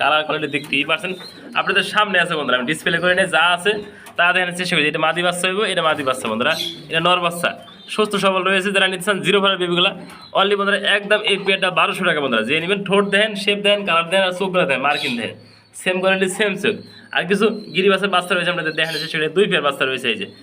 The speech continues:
দেখেন, এক জোড়া করে ছয়শো টাকা জোড়া। আর যারা দুই জোড়া একসাথে নেবেন, বন্ধুরা, এই প্যাকেজটা only, বন্ধুরা, হচ্ছে এক হাজার টাকা। দেখেন, কবুতর কালার কোয়ালিটি দেখতেই পারছেন, খুবই সুন্দর,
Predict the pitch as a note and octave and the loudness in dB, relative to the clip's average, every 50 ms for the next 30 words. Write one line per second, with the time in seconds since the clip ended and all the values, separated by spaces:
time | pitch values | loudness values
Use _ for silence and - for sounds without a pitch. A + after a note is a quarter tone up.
0 | - - - - - C#3 D3+ F3+ G#3 - - - - - - - - - D#3+ F3+ | -20 -20 -16 -6 -2 -2 0 0 -2 -6 -8 -14 -16 -20 -20 -10 -4 -2 -2 0
1 | F3+ F#3+ G3 F#3+ G3 F#3+ F#3+ - A3 A3+ G#3 G3 G3+ F#3+ F3 D#3+ C#3+ B2+ A2 F#2+ | 0 0 0 2 2 0 0 0 0 0 2 2 0 0 0 0 -2 -2 -2 -4
2 | - - G#3+ A3+ - - - - B2+ D3 D#3+ D#3+ D#3 F3 F3+ F#3 F#3+ F#3+ F#3 F3+ | -6 -8 -12 -16 -16 -10 -6 -4 -2 0 0 0 0 0 0 2 2 2 2 2
3 | F3+ G#3 - G3+ G#3 G#3+ A3 G#3+ G#3+ A3 A3+ A#3 A3+ G#3 F#3+ G#3 G3+ G3+ G3+ G3 | 0 -2 0 2 2 2 2 0 0 2 2 2 2 2 2 0 0 0 0 0
4 | G3+ A3+ A#3 A#3 A#3+ - - - - - - - - E3+ F#3+ G3 G3+ G3+ G#3 G3+ | 0 0 0 -2 -2 -8 -14 -18 -20 -20 -12 -4 0 0 2 2 2 0 0 0
5 | G3+ G3 G#3+ F#3+ - G3 G#3 G3+ G3+ G3+ G3 F#3+ F3+ E3 C3+ A#2+ A#2 A2+ G#2+ F#2+ | -2 -2 0 0 0 0 0 0 0 0 0 -2 -2 -2 -2 -2 0 -2 -2 -4
6 | F2+ - - - - - - _ _ - E3+ F3 F#3+ G3 G3 F#3+ F#3+ E3+ F3 F#3 | -8 -14 -18 -20 -20 -20 -20 _ _ -8 -4 0 2 2 2 2 2 2 2 2
7 | F3+ F#3+ F#3+ F#3+ F3+ F3 E3+ F3+ F#3 G#3 G#3 G3 G#3 G3 G3 A3 G#3+ G3 - - | 2 2 0 0 0 -2 -2 -2 0 0 0 2 2 0 0 0 -2 -2 0 2
8 | G#3+ G#3 G#3+ - G3 G#3+ G#3 A3 | 2 2 2 0 -2 0 0 0